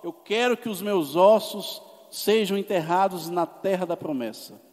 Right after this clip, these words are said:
Sabe o que aconteceu? José morre, levanta um faraó que não conhecia José, escraviza o povo de Israel durante quatrocentos, quatrocentos e trinta anos. Olha só.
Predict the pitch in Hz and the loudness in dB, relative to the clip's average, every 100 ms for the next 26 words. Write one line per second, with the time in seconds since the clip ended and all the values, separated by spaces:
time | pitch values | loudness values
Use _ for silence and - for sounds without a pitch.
0 | _ _ _ _ - - 190 190 165 143 | _ _ _ _ -6 2 2 2 -2 -2
1 | 185 214 202 - - - - _ _ _ | 0 -2 -4 -18 -20 -20 -20 _ _ _
2 | _ - 170 180 180 208 156 170 180 185 | _ -12 -8 -4 -2 0 4 2 0 -10
3 | - - - - - _ _ _ - 196 | -16 -20 -20 -20 -20 _ _ _ 0 4
4 | 208 175 269 277 247 208 233 220 196 202 | 4 4 2 2 -2 0 2 8 10 10
5 | 196 202 196 196 196 185 - - 233 185 | 6 -2 -4 -2 -2 -2 -4 -4 -4 -2
6 | 160 135 139 156 - - - - _ _ | -6 -2 -4 -4 -10 -20 -20 -20 _ _
7 | _ _ - 254 - - 254 214 170 226 | _ _ -4 -2 -2 2 4 4 2 0
8 | 320 302 233 233 - 233 262 254 240 233 | 2 2 2 0 2 6 8 6 2 -6
9 | 180 190 208 214 214 214 208 - 214 208 | -4 0 2 2 0 -2 -4 0 2 2
10 | - - 190 202 - 190 185 - 190 185 | -6 -6 -6 -8 -6 -6 -6 -10 -12 -10
11 | 170 170 160 123 110 104 - - 139 240 | -6 -6 -6 -8 -8 -12 -16 -12 -10 -8
12 | - 165 110 | -4 -4 -4